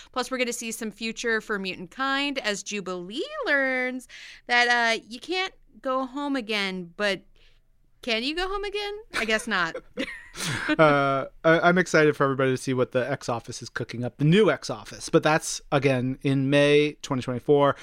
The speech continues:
Speaker 2: Uh, we've also got a Marvel's Voices issue coming where, uh, we're gonna get a brand new story starring Spider-Man India. We're gonna discover the legacy of the last Black Panther. We're gonna see Web Weaver.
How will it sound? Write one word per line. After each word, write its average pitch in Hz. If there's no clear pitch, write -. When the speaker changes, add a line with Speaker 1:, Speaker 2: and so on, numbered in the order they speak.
Speaker 2:
Uh, 135
we've 139
also 147
got 139
a 127
Marvel's 123
Voices 202
issue 220
coming 202
where, 135
uh, 131
we're 131
gonna 135
get 123
a 113
brand 127
new 147
story 147
starring 131
Spider-Man 123
India. 226
We're 151
gonna 131
discover 139
the 131
legacy 139
of 117
the 123
last 123
Black -
Panther. 185
We're 139
gonna 139
see 147
Web 302
Weaver. 269